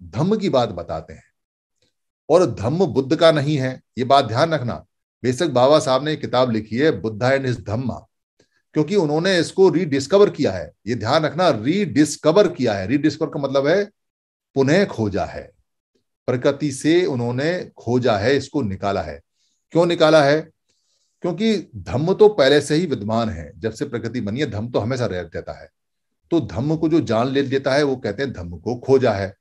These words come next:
तो धम्म को उन्होंने खोजा है। इसलिए बुद्ध का कॉपीराइट नहीं है इसके ऊपर,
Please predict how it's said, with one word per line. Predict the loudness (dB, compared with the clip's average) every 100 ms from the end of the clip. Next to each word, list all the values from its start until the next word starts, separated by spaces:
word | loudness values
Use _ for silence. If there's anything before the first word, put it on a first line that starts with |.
| _ -6
तो |
धम्म | -6 -6 -8
को | -4
उन्होंने | -4 -4
खोजा | -6 -4 -4
है। | -4
इसलिए | -6 -2 -2 -2 _ _ _ _ _ _ -8
बुद्ध | 0 0 2 2
का | 4 4
कॉपीराइट | 4 4 6 4 2
नहीं | 0 -2
है |
इसके | 0 0
ऊपर, | -2 -2 -6